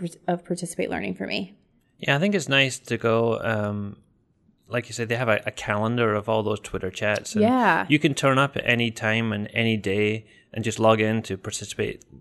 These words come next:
Speaker 2: learning dot com forward slash chats or whatever it is.
Speaker 1: Yeah.
Speaker 2: And they will show you the chats that are taking place right now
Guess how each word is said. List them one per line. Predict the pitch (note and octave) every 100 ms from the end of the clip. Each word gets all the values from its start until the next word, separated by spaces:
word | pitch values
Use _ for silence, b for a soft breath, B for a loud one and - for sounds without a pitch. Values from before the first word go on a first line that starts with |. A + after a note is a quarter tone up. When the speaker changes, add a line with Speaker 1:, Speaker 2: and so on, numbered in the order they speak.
| -
Speaker 2:
learning | A2 G#2 G#2
dot | G#2
com | G#2 G#2 F#2+
forward | G2+ G2
slash | G2 G2+
chats | - A2+ A2+ -
or | G2+
whatever | A2 A2 A2 A2
it | A#2+
is. | B2 A#2+ B B B
Speaker 1:
Yeah. | G3+ A#2+
Speaker 2:
And | A#2+ A2+ - -
they | C#3
will | B2+
show | A#2+ C3+ C#3+
you | A#2+
the | G#2
chats | - A2+ A2
that | B2
are | G2+
taking | G#2+ F#2+
place | F#2 E2+ -
right | F#2+ -
now | G2+ B2 D3